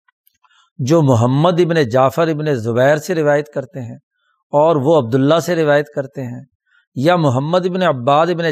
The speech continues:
جعفر ہیں، وہ عبید اللہ ابن عبداللہ سے روایت کرتے ہیں،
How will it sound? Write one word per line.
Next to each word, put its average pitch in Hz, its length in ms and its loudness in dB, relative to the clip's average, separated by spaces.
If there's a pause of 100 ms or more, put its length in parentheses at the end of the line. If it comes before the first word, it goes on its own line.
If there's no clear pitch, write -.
جعفر 123 420 -2
ہیں، 165 140 -6
وہ 160 180 -2
عبید 131 240 -4
اللہ 151 180 -2
ابن 160 200 -2
عبداللہ 147 400 -2
سے 156 140 -6
روایت 143 300 -2
کرتے 135 300 -10
ہیں، 127 160 -10